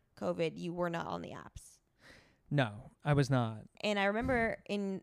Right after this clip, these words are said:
Speaker 1: an article you wrote in the Medium, you said you can't swipe based on energy. And I loved that because
Speaker 2: Oh, you read my, you read the piece, the
Speaker 1: Yeah,
Speaker 2: op-ed?
Speaker 1: I
Speaker 2: Oh
Speaker 1: may
Speaker 2: my
Speaker 1: have,
Speaker 2: God.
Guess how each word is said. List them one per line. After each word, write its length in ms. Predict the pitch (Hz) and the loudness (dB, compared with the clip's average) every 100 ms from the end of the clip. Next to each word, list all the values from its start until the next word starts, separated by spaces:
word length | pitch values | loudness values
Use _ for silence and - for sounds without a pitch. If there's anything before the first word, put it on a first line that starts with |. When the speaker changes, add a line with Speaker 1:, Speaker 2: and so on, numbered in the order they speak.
| _ | _
Speaker 1:
an 80 | 196 | -6
article 380 | - 190 196 180 | 0 0 0 -2
you 120 | 165 | -2
wrote 280 | 151 151 185 - _ - | -2 -2 -2 -6 _ -6
in 80 | 180 | -4
the 60 | |
Medium, 480 | 160 156 147 151 160 | -4 -6 -4 -4 -4
you 100 | 180 | -4
said 260 | 175 190 170 | -4 -2 -2
you 60 | 175 | -4
can't 300 | - 185 - | -2 -4 -4
swipe 280 | - 170 - | -2 -2 -2
based 200 | 151 - | -6 -6
on 80 | 143 | -6
energy. 420 | - 90 - - - | -6 -8 -8 -10 -6
And 80 | 180 | -2
I 60 | |
loved 340 | 190 190 185 - | 2 4 2 0
that 220 | - 50 | -8 -6
because 340 | 180 185 190 175 | -4 0 -2 0
Speaker 2:
Oh, 40 | |
you 120 | 165 143 | -2 0
read 160 | 143 | 2
my, 380 | 147 139 135 135 139 - | 4 4 2 -2 -8 -12
you 80 | 143 | -6
read 160 | 135 | -4
the 60 | 123 | -4
piece, 340 | - 160 151 | -6 -6 -6
the 120 | - 139 | -4 2
Speaker 1:
Yeah, 100 | 135 | 4
Speaker 2:
op-ed? 380 | 147 151 180 | 4 4 4
Speaker 1:
I 20 | - | 4
Speaker 2:
Oh 140 | 202 | 4
Speaker 1:
may 80 | 415 | 6
Speaker 2:
my 80 | - | 8
Speaker 1:
have, 60 | 180 | 10
Speaker 2:
God. 80 | 208 | 8